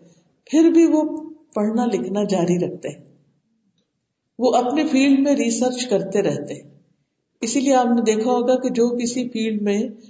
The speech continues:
ایک خاص مقام پر ہوتا ہے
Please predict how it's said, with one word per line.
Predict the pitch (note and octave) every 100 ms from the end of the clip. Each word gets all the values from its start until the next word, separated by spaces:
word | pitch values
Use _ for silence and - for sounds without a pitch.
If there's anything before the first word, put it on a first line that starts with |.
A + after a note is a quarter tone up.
| - -
ایک | A3+ A3+
خاص | - A#3+ B3+ - - - -
مقام | F3+ F3+ F#3+ G#3+ G#3
پر | G3+
ہوتا | G3 D#3+ F3 E3+
ہے | E3+